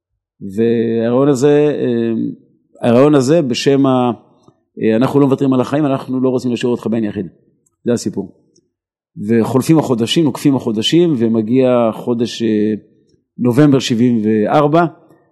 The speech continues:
וארבעה ימים לאחר יום הולדתו העשרים של אחי, שהוא לא חגג אותה,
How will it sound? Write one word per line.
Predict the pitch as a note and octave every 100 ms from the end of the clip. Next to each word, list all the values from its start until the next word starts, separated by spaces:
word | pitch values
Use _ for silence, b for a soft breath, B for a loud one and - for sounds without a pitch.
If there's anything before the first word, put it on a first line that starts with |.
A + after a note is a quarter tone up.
| b _ - G#2+ G2+
וארבעה | A#2 A#2 A2+ A#2+ B2+ D3+
ימים | D#3 D3+ C#3 A#2
לאחר | - B2+ B2 A2
יום | C3 C3
הולדתו | B2+ A#2 A2+ C3
העשרים | B2 - C3+ A#2+
של | B2
אחי, | A2+ C3
שהוא | - A#2+
לא | A#2+
חגג | A2+ A#2 C3+
אותה, | D#3 F#3